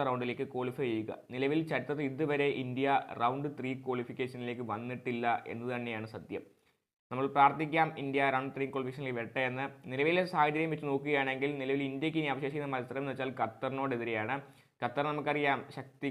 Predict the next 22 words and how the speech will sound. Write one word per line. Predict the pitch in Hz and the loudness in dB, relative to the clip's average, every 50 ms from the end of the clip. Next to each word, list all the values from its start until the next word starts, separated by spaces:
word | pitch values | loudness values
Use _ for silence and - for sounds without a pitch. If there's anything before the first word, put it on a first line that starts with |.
| 123 | 2
കേന്ദ്രങ്ങളിൽ | 135 135 135 135 139 131 131 131 127 127 | 2 2 2 2 0 0 0 0 -2 -2
ഒന്ന് | 131 131 135 | -2 -2 -2
തന്നെയാണ് | 131 131 127 123 120 - 123 | -2 -2 -2 -2 -2 -2 -2
ഖത്തർ. | 110 95 - - 143 147 - - - - - _ _ _ _ _ _ _ 123 | -2 -2 0 0 0 0 0 -4 -10 -18 -20 _ _ _ _ _ _ _ 0
ഖത്തറിനെതിരെ | 120 - - - 180 175 175 170 170 165 165 165 156 | 0 0 0 0 2 2 4 4 6 6 6 6 4
ഇന്ത്യക്ക് | 147 143 143 143 147 143 151 156 151 143 135 | 2 0 0 0 -2 0 0 0 0 0 0
വിജയം | 127 120 135 139 139 139 131 | 2 2 4 4 4 2 0
കണ്ടില്ല | 127 127 131 127 131 127 131 131 127 127 127 | -2 -4 -2 -2 0 0 2 2 2 2 0
എങ്കിൽ | 127 120 127 127 131 - 104 117 | 0 -2 -2 -2 -2 -4 -6 -8
ഇന്ത്യ | 117 110 120 120 117 - | -6 -2 -2 -2 -2 -2
പുറത്തേക്ക് | - - 117 110 113 - 120 117 113 - 120 120 120 - - - - 107 | -4 -6 -8 -6 -4 -2 -2 -2 -2 -4 -4 -4 -4 -4 -8 -6 -6 -4
എന്ന് | 110 113 117 | -2 -2 -2
തന്നെ | 113 113 113 113 | -4 -4 -4 -4
നമുക്ക് | 110 110 107 107 | -2 -2 -2 -4
വിശ്വസിക്കാം. | 104 107 120 117 - 110 - - 101 - - - - - - | -4 -6 -8 -8 -8 -6 -4 -2 -2 -2 -4 -8 -18 -6 2
കാരണം | 123 127 131 135 143 147 143 - 123 | 4 4 4 4 2 0 0 0 -2
അഫ്ഗാനിസ്ഥാൻ | 127 - - 139 143 156 156 156 165 165 160 151 156 | -2 0 0 0 2 2 0 0 0 0 0 0 0
കുവൈറ്റ് | 143 147 151 143 143 151 | 0 2 2 2 0 -2
മത്സരം | 151 143 139 - 151 151 151 156 - - - - _ _ _ _ - | -2 -2 -2 -2 -2 -2 -2 -4 -10 -16 -20 -20 _ _ _ _ 2
സമനിലയിലായാൽ | 143 135 139 147 160 160 165 165 165 151 143 143 147 147 151 147 - | 2 4 4 4 4 4 6 8 10 10 12 12 12 10 8 6 4
പോലും | 147 147 135 120 - - - - _ _ _ _ _ _ _ _ _ _ - 110 | 4 4 4 4 0 -4 -8 -16 _ _ _ _ _ _ _ _ _ _ 4 6
അവിടുന്ന് | 117 120 131 135 139 139 143 147 | 6 6 6 2 2 2 0 -2